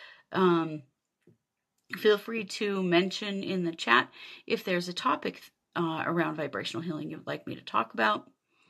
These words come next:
or something you would like me to share with you. Uh, I've been doing this kind of work for a really long time, and I'm really excited to be here on TikTok to be sharing with you,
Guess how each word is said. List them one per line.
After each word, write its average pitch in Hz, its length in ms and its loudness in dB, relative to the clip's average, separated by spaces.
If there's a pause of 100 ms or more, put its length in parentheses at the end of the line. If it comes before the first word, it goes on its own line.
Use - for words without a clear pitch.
(340)
or 170 260 4
something 170 340 -4
you 165 100 0
would 160 180 -6
like 160 260 -4
me 160 140 -6
to 151 580 -4
share 185 260 -2
with 185 220 -4
you. 175 340 2 (720)
Uh, 156 260 -8
I've 160 80 -10
been 175 140 4
doing 202 280 4
this 185 140 -2
kind 185 160 0
of 175 60 4
work 165 120 0
for - 140 -2
a 165 60 0
really 160 260 -4
long 160 220 -4
time, 165 440 -6 (100)
and 156 600 -6 (400)
I'm 190 100 2
really 196 280 2
excited 165 460 0
to - 120 -6
be 185 300 -6
here 165 280 -4
on 165 160 -6
TikTok - 520 -10
to 151 120 -8
be 143 240 -8
sharing 160 800 -2 (580)
with 233 300 4
you, 190 500 4